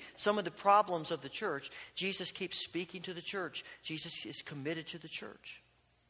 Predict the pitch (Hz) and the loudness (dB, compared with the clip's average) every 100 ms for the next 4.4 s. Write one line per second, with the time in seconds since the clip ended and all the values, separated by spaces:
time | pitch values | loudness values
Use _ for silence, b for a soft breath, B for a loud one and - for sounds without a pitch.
0 | _ _ _ _ _ _ _ _ _ - | _ _ _ _ _ _ _ _ _ -14
1 | 139 - 220 233 175 - 156 156 202 202 | -12 4 8 8 8 2 -2 0 2 0
2 | 208 185 - 214 - - 180 185 196 156 | -4 -4 2 2 2 2 2 2 -2 -4
3 | 143 175 202 208 202 190 156 202 226 180 | 6 8 8 4 0 -2 6 6 6 0
4 | - 127 120 | 0 -2 -2